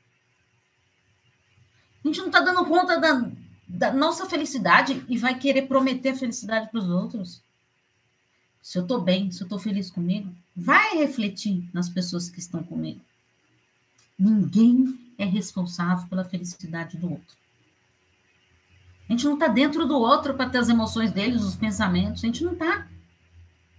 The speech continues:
Você é responsável pela sua felicidade. Enquanto você estiver preocupado com a felicidade do outro, você tá abandonando a si mesmo. Você tá se deixando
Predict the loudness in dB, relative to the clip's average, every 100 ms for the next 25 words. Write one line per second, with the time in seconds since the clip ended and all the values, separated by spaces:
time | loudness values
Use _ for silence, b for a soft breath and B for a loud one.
0 | _ _ _ -6 0 0 2 -2 0 -2
1 | 2 2 2 -2 -4 -2 -2 0 0 0
2 | -4 -10 _ B B 6 10 8 6 2
3 | 4 6 6 2 2 2 2 2 2 4
4 | 4 4 4 4 4 4 -6 -8 _ _
5 | -6 -6 0 0 2 0 0 0 -2 -2
6 | -2 -2 -2 -2 -6 -10 _ _ _ 0
7 | 2 2 0 0 0 2 4 4 4 0